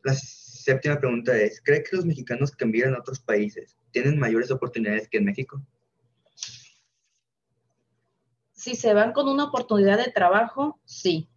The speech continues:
Speaker 1: Eh, la octava pregunta es, ¿cuál crees que sea la principal razón por la que los mexicanos migran a otros países?
Speaker 2: Algunos para mejorar su calidad de vida y otros por la violencia que estamos viviendo en México.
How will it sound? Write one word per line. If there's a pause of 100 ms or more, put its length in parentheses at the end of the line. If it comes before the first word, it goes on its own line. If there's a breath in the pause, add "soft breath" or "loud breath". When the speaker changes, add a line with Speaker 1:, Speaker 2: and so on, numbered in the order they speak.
(2500)
Speaker 1:
Eh,
la
octava
pregunta
es,
¿cuál
crees
que
sea
la
principal
razón (140)
por
la
que
los
mexicanos
migran
a
otros
países? (220)
Speaker 2:
Algunos
para
mejorar
su
calidad
de
vida
y
otros
por
la
violencia
que
estamos
viviendo (100)
en
México.